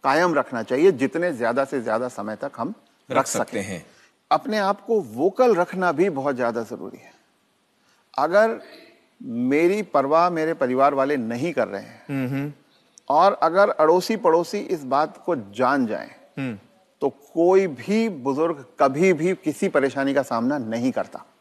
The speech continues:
Speaker 1: क्योंकि
Speaker 2: तो
Speaker 1: कब
Speaker 2: चुप ना रहें।
Speaker 1: चुप
Speaker 2: रथ
Speaker 1: ना
Speaker 2: साहब
Speaker 1: रहें।
Speaker 2: ये कह रहे हैं कि चुप ना रहें। अगर आपके बच्चे आपके साथ व्यवहार ठीक नहीं कर रहे हैं,
Speaker 1: सबको बताएं।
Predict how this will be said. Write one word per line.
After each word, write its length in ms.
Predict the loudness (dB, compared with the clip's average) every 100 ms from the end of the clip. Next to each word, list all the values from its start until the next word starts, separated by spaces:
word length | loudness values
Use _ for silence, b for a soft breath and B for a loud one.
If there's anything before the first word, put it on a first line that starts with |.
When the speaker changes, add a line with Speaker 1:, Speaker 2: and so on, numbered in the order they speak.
| _ -4
Speaker 1:
क्योंकि 360 | -2 0 0
Speaker 2:
तो 120 | -2
Speaker 1:
कब 120 | 0 4
Speaker 2:
चुप 200 | 2 2
ना 160 | 0
रहें। 380 | 2 0 -4 -6
Speaker 1:
चुप 160 | -4 0
Speaker 2:
रथ 100 | 2
Speaker 1:
ना 160 | 4
Speaker 2:
साहब 160 | 4 4
Speaker 1:
रहें। 100 | 0
Speaker 2:
ये 140 | -4
कह 200 | 0 2
रहे 100 | 4
हैं 100 | 2
कि 80 | -4
चुप 300 | -2 0 2
ना 140 | 0 0
रहें। 220 | 0 -2
अगर 200 | 0 2
आपके 280 | 2 0 -4
बच्चे 300 | -4 0 0
आपके 240 | 2 0
साथ 160 | -2 -2
व्यवहार 320 | 0 2 2
ठीक 280 | 0 -6 -4
नहीं 200 | -4 -2
कर 160 | -2
रहे 180 | -2 -6
हैं, 120 | -6
Speaker 1:
सबको 400 | -2 0 2 4
बताएं। 280 | 4 2 0